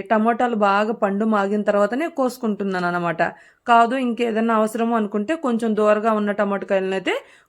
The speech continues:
కోస్తున్నాను. లేకపోతే మాత్రం ఇలా పండుగా ఉన్న కాయలనే కోస్తున్నాను. ఇవైతే ఇవి వచ్చినాయి అనమాట. ఒక పావు కేజీ మీద పైనే ఉంటాయి, అర కేజీ దాకా ఉండొచ్చు. ఈ టమోటా మొక్క చూడండి, అసలు మొక్క అయితే కనిపించట్లేదు కానీ కాయలు అయితే మాత్రం చాలా బాగా కాసింది.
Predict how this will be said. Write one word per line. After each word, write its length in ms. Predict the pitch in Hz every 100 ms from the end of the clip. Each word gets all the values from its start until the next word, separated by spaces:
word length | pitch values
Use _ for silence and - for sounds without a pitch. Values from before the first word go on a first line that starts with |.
| -
కోస్తున్నాను. 540 | 247 240 220 196 202
లేకపోతే 480 | 208 208 220 220 220
మాత్రం 260 | 214 214 285
ఇలా 140 | 208
పండుగా 400 | 190 196 196 214
ఉన్న 200 | 208 202 196
కాయలనే 460 | 202 190 190 247
కోస్తున్నాను. 580 | 285 214 202 190 180 175 180 - - -
ఇవైతే 340 | 208 202 202
ఇవి 140 | 254 208
వచ్చినాయి 360 | 196 190 220 202
అనమాట. 240 | 196 190
ఒక 120 | 254 214
పావు 180 | 202 190
కేజీ 240 | 196 180
మీద 200 | 180 202
పైనే 320 | 220 190 185
ఉంటాయి, 260 | 185 180 226
అర 100 | 190
కేజీ 240 | 214 202
దాకా 220 | 180 185 220
ఉండొచ్చు. 420 | 202 185 175 247 453 - - _
ఈ 60 | 247
టమోటా 380 | 220 240 277 302
మొక్క 260 | 262 240 226
చూడండి, 260 | 220 226
అసలు 180 | 226 208
మొక్క 220 | 196 196 226
అయితే 160 | 247
కనిపించట్లేదు 680 | 254 226 214 226 214 208 190
కానీ 180 | 208 285
కాయలు 340 | 262 208 196
అయితే 120 | 202 214
మాత్రం 220 | 202 226 240
చాలా 300 | 226 180 180
బాగా 240 | 175 180 180
కాసింది. 420 | 170 170 180 311